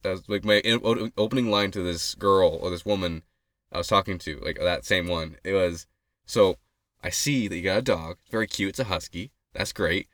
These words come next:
Uh, I see that you got a Supernatural tattoo." Both those things are great conversation starters. But I'm gonna ask the real hard one right now. "Does your dress have pockets?" And instantly, "Oh my God, yes, it has pockets." I'm like, "Okay, I'm in." <laughs> I don't know why this is such a big deal,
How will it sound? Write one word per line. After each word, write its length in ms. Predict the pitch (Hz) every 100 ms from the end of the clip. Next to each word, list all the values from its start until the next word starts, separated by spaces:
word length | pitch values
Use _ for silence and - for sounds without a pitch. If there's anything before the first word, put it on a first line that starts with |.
| _ _ -
Uh, 340 | 104 90 90
I 100 | 95
see 160 | - 131
that 40 |
you 60 | 107
got 80 | 98
a 40 |
Supernatural 380 | - 101 107 135
tattoo." 360 | - 85 - - -
Both 300 | 120 202 -
those 180 | 233 -
things 400 | 220 185 156 -
are 240 | 104 95 -
great 260 | 131 143
conversation 580 | - 143 117 127 107 104
starters. 440 | - - - - _ _ _ _ _ _ _ -
But 100 | 78
I'm 80 | 131
gonna 120 | 156
ask 260 | 135 127 -
the 60 |
real 200 | 95 107
hard 280 | 101 - 98
one 120 | 87
right 200 | - _
now. 200 | - - _ _ _ _ _ _ _
"Does 140 | - 85
your 60 |
dress 160 | - -
have 140 | 113
pockets?" 420 | - - - - - _ _ _ _ _ _ _ -
And 100 | -
instantly, 340 | 123 107 98 87 _ -
"Oh 100 | 175
my 100 | 180
God, 180 | 170 160
yes, 140 | 151
it 80 | 147
has 100 | 143
pockets." 380 | 147 131 107 -
I'm 60 | 104
like, 160 | 90
"Okay, 400 | 110 - 190 202 -
I'm 220 | 135 147
in." 260 | 123 104 -
<laughs> 1700 | - _ _ - - _ _ _ _ _ _ _ _ - - - -
I 100 | 120
don't 120 | 156
know 100 | 170
why 140 | 165
this 100 | 175
is 100 | 160
such 140 | 156 170
a 40 |
big 200 | 165 170
deal, 380 | 156 180 196 196